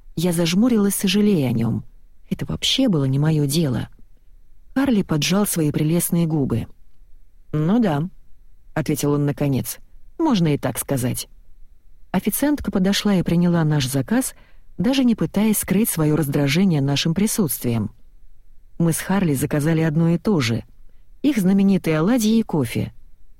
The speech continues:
Я вообще ненавидела кофе, но это же так по-взрослому, верно? Взрослые равно кофе. Малышки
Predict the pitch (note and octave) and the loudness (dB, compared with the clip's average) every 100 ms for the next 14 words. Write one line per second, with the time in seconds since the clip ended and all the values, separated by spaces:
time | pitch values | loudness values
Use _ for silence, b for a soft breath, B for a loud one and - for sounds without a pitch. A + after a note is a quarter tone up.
0 | - A2+ C3+ F3+ - - C#4+ D3 D#3 E3 | -8 -4 -2 -2 -2 0 2 2 2 2
1 | C3+ C3 - D3 A#2+ G2 b b b b | 2 0 0 -2 0 -4 b b b b
2 | A3 A3+ E3+ D#3 D#3 D3+ - D3+ C3 C#3 | 2 2 2 0 0 -2 -2 -2 -2 0
3 | C#3 F#3+ D#3+ B2+ G#2+ - - - - - | 0 0 0 0 0 -4 -18 -20 -18 -10
4 | B2+ C#3+ A#3 G3+ - - - - - - | -4 0 2 0 -2 -8 -18 -20 -20 -20
5 | - - - C3+ F3 E4+ - C#3 - - | -20 -12 -6 -2 2 2 2 0 0 -6
6 | - - C#3+ C#3 D#3+ C#4+ A3 C#3+ - E3+ | -16 -4 -2 2 2 0 0 -2 -2 -4
7 | - - - - - - G3 G3 A#3 E4+ | -6 -16 -20 -20 -20 -2 2 4 4 2
8 | - D3+ C3 | 0 -2 -4